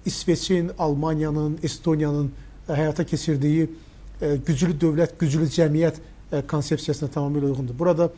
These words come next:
biz bir tərəfdən, e, dördüncü sənaye inqilabının, e, elementlərini görürük, amma digər tərəfdən də ki, davamlı inkişaf, e, məqsədlərini görürük. Və təsadüfi deyil ki, Azərbaycan, e, regionda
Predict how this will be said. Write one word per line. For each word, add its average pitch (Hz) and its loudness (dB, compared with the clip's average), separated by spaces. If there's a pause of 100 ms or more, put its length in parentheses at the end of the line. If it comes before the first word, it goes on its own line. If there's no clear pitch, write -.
(300)
biz 156 0
bir 180 0
tərəfdən, 160 2 (460)
e, 151 2
dördüncü 160 2
sənaye 170 0
inqilabının, 156 0
e, - -14 (400)
elementlərini 156 0
görürük, 143 0 (300)
amma 151 0
digər 180 2
tərəfdən 160 0
də 151 2
ki, 165 -2 (320)
davamlı 160 4
inkişaf, 170 -2 (360)
e, 170 0
məqsədlərini 151 0
görürük. 127 -6
Və 151 -4
təsadüfi 180 0 (400)
deyil 175 4
ki, - 0
Azərbaycan, 160 2 (460)
e, 151 0 (220)
regionda 165 4